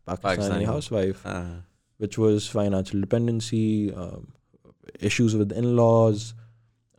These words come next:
Speaker 1: uh, not really, uh, not being allowed، مطلب not really having a lot of rights about birth، کیونکہ in a lot of households مرد ڈیسائیڈ کرتا ہے
Speaker 2: ہوں۔
Speaker 1: مجھے ایک اور بچہ چاہیے، and unfortunately بہت عورتوں کا اس چیز کے اوپر say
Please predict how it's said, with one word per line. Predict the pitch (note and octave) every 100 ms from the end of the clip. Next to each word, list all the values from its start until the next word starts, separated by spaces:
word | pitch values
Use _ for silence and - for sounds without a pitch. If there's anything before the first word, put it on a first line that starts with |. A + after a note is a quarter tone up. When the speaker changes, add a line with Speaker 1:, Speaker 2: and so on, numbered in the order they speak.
| F#2+
Speaker 1:
uh, | E2+ - - - _ _ _ _ _ _ - A2
not | G#2+ A2+ A2+
really, | B2 A#2+ A#2 A2+
uh, | C#2+ - A2+ A#2
not | B2+ C3
being | C3
allowed، | A#2 G#2+ G#2+ A#2+ A#2 - - _ _
مطلب | G#2+ G#2+
not | A2+ B2 A#2+
really | B2 B2
having | A#2 A#2
a |
lot | A2+ A2
of | A2+ - G#2
rights | G#2 - G#2+
about | G#2 G2+ G2 F#2+ - - -
birth، | F#2 G2+ D3 - - _ -
کیونکہ | A2 G#2+ G#2+ F#2+ -
in | G#2
a |
lot | G#2 A2
of | C3 A2+
households | G#2 F#2+ A2 C3+ - - _ _ _
مرد | G#2+ G#2
ڈیسائیڈ | G2 F#2 F2+ F2
کرتا | - - -
ہے | G2 _ -
Speaker 2:
ہوں۔ | G2+ G#2
Speaker 1:
مجھے | G2+
ایک | G2
اور | F#2
بچہ | E2+ F2
چاہیے، | - F2+ F2+
and | F#2 _ _ _ _ G#2
unfortunately | G2+ G2+ G2+ G2 G#2+ A#2
بہت | G2+ G2+
عورتوں | G2 G2 G#2
کا | G#2
اس | G#2
چیز | - G2+
کے | -
اوپر | G#2+ A2
say | A#2